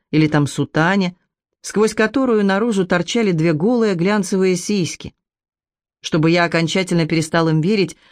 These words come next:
глаза мои продемонстрировали мне болтающийся у неё на шее вместо крестика такой же розовый и глянцевый мужской член.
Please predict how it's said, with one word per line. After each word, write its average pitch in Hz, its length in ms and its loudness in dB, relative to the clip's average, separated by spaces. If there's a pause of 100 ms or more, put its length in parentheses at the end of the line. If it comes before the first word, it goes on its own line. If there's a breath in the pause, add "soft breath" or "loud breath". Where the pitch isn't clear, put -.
(180 soft breath)
глаза 160 380 2
мои 175 220 0
продемонстрировали 165 840 0
мне 170 200 0
болтающийся 165 840 0
у 165 40 2
неё 165 160 2
на 160 140 2
шее 185 300 0
вместо 160 320 -2
крестика 175 640 -2 (500 soft breath)
такой 254 240 -2
же 185 160 2
розовый 175 560 0 (160 loud breath)
и 190 140 0
глянцевый 175 600 0
мужской 180 480 0
член. 180 460 -2